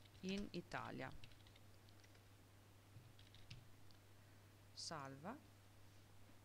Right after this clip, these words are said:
Allora, naturalmente io <clears throat> non voglio andarle a posizionare una per una, ci deve essere un modo per,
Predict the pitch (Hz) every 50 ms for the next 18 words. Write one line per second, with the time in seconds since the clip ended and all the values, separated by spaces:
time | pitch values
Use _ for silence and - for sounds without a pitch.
0 | - - - - - - - - - - - - - - - - - - - -
1 | - - - - - - - - - - - - 233 226 180 147 135 - - 185
2 | 190 190 - 247 254 269 247 226 226 240 220 - 208 196 214 226 233 202 185 -
3 | - - - - - 214 - - 220 - - - - - 214 202 165 147 143 151
4 | 156 160 165 165 165 202 214 226 226 208 180 175 165 151 143 - - - - -
5 | - 170 170 170 175 180 180 170 - - 170 165 170 - - 180 170 175 175 170
6 | 165 170 165 165 160 - - - 170 165 - - - - - 151 156 151 180 202
7 | 220 - - 220 196 185 170 165 165 165 165 170 170 160 156 147 - - 147 143
8 | 143 147 147 147 143 139 139 139